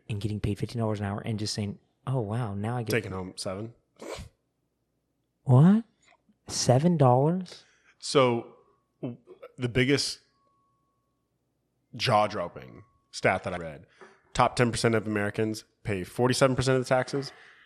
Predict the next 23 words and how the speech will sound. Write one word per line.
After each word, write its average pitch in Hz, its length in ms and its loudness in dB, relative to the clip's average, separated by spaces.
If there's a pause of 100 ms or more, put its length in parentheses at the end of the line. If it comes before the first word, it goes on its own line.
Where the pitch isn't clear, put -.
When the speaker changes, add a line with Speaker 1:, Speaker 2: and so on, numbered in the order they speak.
(540)
Speaker 2:
Top 117 200 0
ten 110 160 -2
percent 107 280 -2
in - 40 -8
Scandinavia 104 680 -2 (160)
pay 101 140 -6
twenty-five - 520 -8
percent - 240 -8
of - 60 -18
the - 60 -18
taxes. - 280 -18
Speaker 1:
And 135 100 2
it's 127 100 8
Speaker 2:
I, - 20 -2
Speaker 1:
good. 147 80 2
Speaker 2:
I 123 120 6
couldn't 113 760 -8
believe 92 500 -16
that. 123 60 -2
Speaker 1:
It's - 160 -6
the - 60 -6
corporate - 340 -4
taxes. - 460 -16